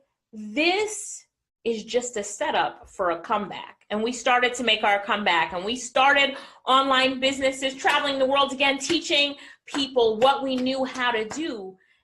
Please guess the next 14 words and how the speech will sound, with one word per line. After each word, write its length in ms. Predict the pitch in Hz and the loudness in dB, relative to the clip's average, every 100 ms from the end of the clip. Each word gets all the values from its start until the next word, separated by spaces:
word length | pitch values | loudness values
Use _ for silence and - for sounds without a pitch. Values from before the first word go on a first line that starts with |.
| - | -8
and 280 | 240 240 214 | -6 -4 0
building 540 | 240 247 247 247 214 | 2 4 2 0 -2
courses 1000 | 214 - 320 285 285 - 233 196 190 190 233 254 | -6 -6 -2 -2 -2 0 2 4 2 2 0 0
<laughs> 100 | 302 | 2
and 280 | 254 240 - - _ | 2 0 -6 -18 _
helping 500 | 320 277 294 277 262 | 0 0 0 -2 2
local 440 | 262 254 233 214 - | 2 2 -4 -4 -4
businesses 960 | 302 294 277 254 247 240 208 185 185 - | -4 -2 -2 -2 -2 -2 0 0 -4 -8
and 220 | 247 247 226 | -8 -8 -10
really 340 | 269 277 262 254 | -8 -6 -6 -10
crushing 580 | - 262 254 - 208 196 | -6 -4 -4 -6 -6 -2
it 180 | 175 - | -2 -2
online, 800 | 202 196 185 190 180 156 120 - _ | -4 -4 -2 -2 -2 -4 -8 -14 _
right? 380 | 180 196 254 | 0 2 2